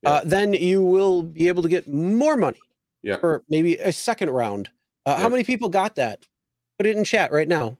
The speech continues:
Speaker 2: Let us
Speaker 1: Yeah,
Speaker 2: know.
Speaker 1: please.
Speaker 2: Let us know.
Speaker 1: This is important. Like, I'm doing a huge investigation on this. You guys can help me out with this.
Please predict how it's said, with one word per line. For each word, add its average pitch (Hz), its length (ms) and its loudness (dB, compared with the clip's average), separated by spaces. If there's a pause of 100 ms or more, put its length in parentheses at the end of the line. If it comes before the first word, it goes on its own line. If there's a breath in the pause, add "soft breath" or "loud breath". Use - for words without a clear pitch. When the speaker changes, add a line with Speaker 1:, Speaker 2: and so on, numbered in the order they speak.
(140)
Speaker 2:
Let 147 120 2
us - 60 2
Speaker 1:
Yeah, 107 80 2
Speaker 2:
know. 180 140 2
Speaker 1:
please. 135 260 0
Speaker 2:
Let 151 60 -2
us 165 140 -4
know. 165 80 -2
Speaker 1:
This 170 140 -2
is 147 120 -4
important. 143 480 2
Like, 113 220 0
I'm 117 180 0
doing 135 220 2
a 117 60 2
huge 120 240 -4
investigation 107 680 -4
on 117 100 0
this. 139 140 -6
You 104 100 -8
guys 104 180 -2
can 104 140 -6
help 101 200 -4
me 101 100 -2
out 98 200 -2
with 113 140 -8
this. 160 280 -10